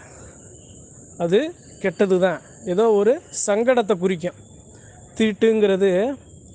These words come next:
ஆ, எப்படி சொல்றது அப்படின்னா, அது பெண்களுக்கும் பொருந்தும், ஆண்களுக்கும் பொருந்தும். அப்ப இது எதுக்கு, எந்த நேரத்துல எப்படி காட்டும் அப்படிங்கிற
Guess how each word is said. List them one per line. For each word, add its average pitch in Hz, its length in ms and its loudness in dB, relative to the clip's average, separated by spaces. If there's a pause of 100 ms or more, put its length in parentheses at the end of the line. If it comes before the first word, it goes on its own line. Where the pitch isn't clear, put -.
(560)
ஆ, 175 260 2
எப்படி 190 200 -2
சொல்றது 208 360 0
அப்படின்னா, 202 520 -2 (680)
அது 160 200 -6
பெண்களுக்கும் 226 560 0
பொருந்தும், 220 600 0 (140)
ஆண்களுக்கும் 202 640 -2
பொருந்தும். 170 360 -6 (840)
அப்ப 214 520 2 (1700)
இது 214 220 -2
எதுக்கு, 311 580 2
எந்த 262 260 2
நேரத்துல 277 480 2
எப்படி 220 280 -2
காட்டும் 226 440 0
அப்படிங்கிற 202 640 0